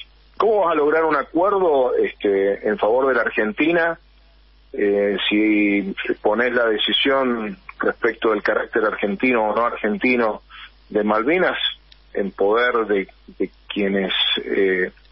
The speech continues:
habitan las islas y que, más allá de que habiten el suelo argentino, aquellos que hayan nacido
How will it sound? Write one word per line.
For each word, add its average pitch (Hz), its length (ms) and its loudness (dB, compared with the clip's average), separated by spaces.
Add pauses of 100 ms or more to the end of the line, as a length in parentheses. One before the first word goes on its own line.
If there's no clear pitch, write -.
(480)
habitan 110 420 0
las 98 180 0
islas 139 400 0 (640)
y 98 100 -16 (120)
que, 110 380 0 (480)
más 104 200 -2
allá 110 260 2
de 104 80 0
que 107 120 0
habiten 113 400 0
el 110 100 0
suelo 113 260 2
argentino, 123 640 0
aquellos 113 380 -2
que 117 100 -2
hayan 107 200 0
nacido 104 640 0